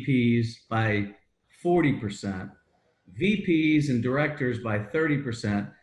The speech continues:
and then managers. So every manager in the restaurant went down by twenty percent.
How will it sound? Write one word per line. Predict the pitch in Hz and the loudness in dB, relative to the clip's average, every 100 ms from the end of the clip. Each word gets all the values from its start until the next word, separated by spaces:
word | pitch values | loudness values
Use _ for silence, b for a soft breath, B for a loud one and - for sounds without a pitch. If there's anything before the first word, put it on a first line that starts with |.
| b | b
and | 123 | 0
then | 135 127 | 2 4
managers. | 123 151 170 151 113 107 101 98 101 98 - _ _ _ _ | 4 4 2 2 0 0 0 0 -2 -6 -16 _ _ _ _
So | - 123 | -6 -2
every | 143 175 185 | 0 2 4
manager | 180 175 151 | 4 2 0
in | 160 | 0
the | |
restaurant | 175 208 - 127 | 0 0 -2 -2
went | 131 135 | 0 0
down | 131 131 | 0 2
by | 131 | 0
twenty | 127 117 110 | 0 -2 -2
percent. | 117 151 180 | -2 -6 -6